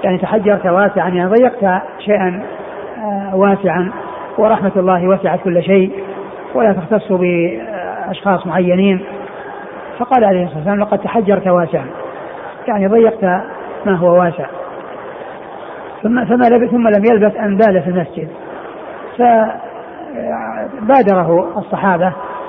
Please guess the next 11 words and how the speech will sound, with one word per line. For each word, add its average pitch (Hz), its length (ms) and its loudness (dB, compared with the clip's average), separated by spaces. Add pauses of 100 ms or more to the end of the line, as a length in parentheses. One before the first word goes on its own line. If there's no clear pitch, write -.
(120)
يعني 180 240 0
يزجرونه، 190 540 4
فأشار 208 1080 2
إليهم 202 240 2
أن 226 60 2
يتركوه، 233 460 4 (1400)
أن 214 60 0
يتركوه. 220 500 4 (1120)
فلما 254 320 4
فرغ 196 320 4
قال، 220 260 4